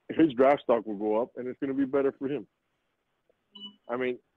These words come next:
how many kids out of the University of Miami the last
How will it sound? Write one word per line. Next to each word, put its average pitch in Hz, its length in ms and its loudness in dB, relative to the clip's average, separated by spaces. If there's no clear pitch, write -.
how 151 140 2
many 202 240 4
kids 175 360 2
out 147 80 0
of 143 120 2
the 139 80 0
University 156 500 -2
of 143 60 -4
Miami 139 360 -4
the 113 100 -4
last 131 280 0